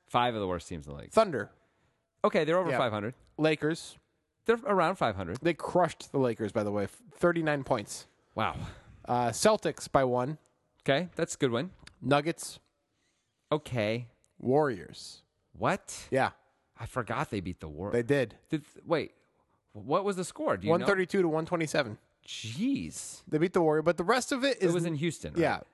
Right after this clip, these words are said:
Speaker 2: It, without the Warriors in there, it's, it's certainly below average on a-, like,
Speaker 1: Agreed.
Speaker 2: teams. Yeah.
Speaker 1: Thunder, Celtics are both quality wins,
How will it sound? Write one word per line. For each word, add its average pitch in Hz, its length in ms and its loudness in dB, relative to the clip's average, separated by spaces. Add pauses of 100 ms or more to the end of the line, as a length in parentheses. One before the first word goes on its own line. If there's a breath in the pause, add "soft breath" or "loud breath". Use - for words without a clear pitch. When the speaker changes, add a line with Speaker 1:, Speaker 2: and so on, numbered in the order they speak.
Speaker 2:
It, 170 120 2
without 196 320 4
the 202 60 4
Warriors 170 380 2
in 165 120 2
there, 180 200 2
it's, - 300 -6
it's 131 420 -4
certainly 180 340 2
below 139 380 2
average 117 400 0
on 104 160 0
a-, 101 180 -2 (200)
like, 113 240 0
Speaker 1:
Agreed. 156 360 0
Speaker 2:
teams. 113 340 -2
Yeah. 120 80 4
Speaker 1:
Thunder, 262 300 0
Celtics 190 580 -2
are 151 80 2
both 143 300 0
quality 127 420 0
wins, 90 560 -8